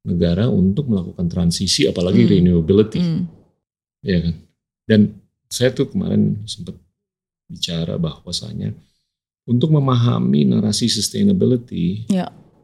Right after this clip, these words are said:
Speaker 1: ya itu perlu bisa berpikir secara modern. Tapi Anda menyampaikan perlu juga bisa berpikir secara tradisional seperti
Speaker 2: Iya.
Speaker 1: nenek moyang kita.
Speaker 2: Iya.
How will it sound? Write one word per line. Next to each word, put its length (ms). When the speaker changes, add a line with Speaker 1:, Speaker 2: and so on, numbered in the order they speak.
Speaker 1:
ya 220
itu 320
perlu 360
bisa 300
berpikir 380
secara 280
modern. 580
Tapi 160
Anda 200
menyampaikan 720
perlu 220
juga 280
bisa 240
berpikir 380
secara 640
tradisional 640
seperti 240
Speaker 2:
Iya. 100
Speaker 1:
nenek 200
moyang 280
kita. 280
Speaker 2:
Iya. 180